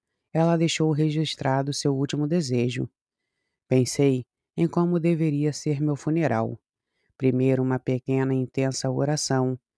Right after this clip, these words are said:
e depois uma grande festa para todos. Não se esqueçam de orar, mas também não se esqueçam de celebrar com grande felicidade." Ela enfrentou sua doença dolorosa com um sorriso que refletia sua entrega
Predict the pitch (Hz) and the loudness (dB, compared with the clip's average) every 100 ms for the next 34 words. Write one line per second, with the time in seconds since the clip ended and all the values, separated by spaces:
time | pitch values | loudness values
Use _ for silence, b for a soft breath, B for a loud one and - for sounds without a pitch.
0 | _ _ _ 165 165 175 - 165 165 160 | _ _ _ -2 2 2 2 2 4 0
1 | 143 143 156 156 - 139 143 - - 147 | 0 0 0 0 -2 -2 0 -2 0 0
2 | 185 127 120 120 123 - - _ _ _ | 0 -2 0 0 -2 -6 -16 _ _ _
3 | _ - 139 135 147 - - 135 - 135 | _ -2 0 0 0 -2 -2 -2 -2 -2
4 | 135 165 131 123 120 _ _ _ _ 135 | 0 0 2 0 -4 _ _ _ _ -2
5 | 135 - 135 123 131 123 _ _ _ - | 0 0 -2 0 0 -2 _ _ _ 0
6 | 170 165 165 - 139 135 151 139 135 143 | 0 0 -4 -2 -2 -2 -2 -2 -2 -2
7 | 139 131 131 135 131 139 131 127 147 143 | 0 0 0 -2 -4 -2 0 0 0 -2
8 | - 147 151 - 170 123 120 123 120 _ | -4 -4 -4 -4 -2 0 0 -2 -8 _
9 | _ _ _ _ _ _ _ 135 135 135 | _ _ _ _ _ _ _ 2 4 4
10 | 127 131 123 135 123 127 120 123 131 - | 2 0 0 0 0 -2 0 2 0 0
11 | 127 127 143 123 131 127 123 _ _ _ | -2 0 0 2 2 -2 -10 _ _ _
12 | _ 196 202 190 - 202 147 143 143 147 | _ 2 2 2 0 0 2 2 0 -6
13 | _ _ 143 143 139 131 - 147 131 - | _ _ 2 2 2 -2 0 0 0 0
14 | 147 139 135 135 139 127 | -2 0 0 0 0 -2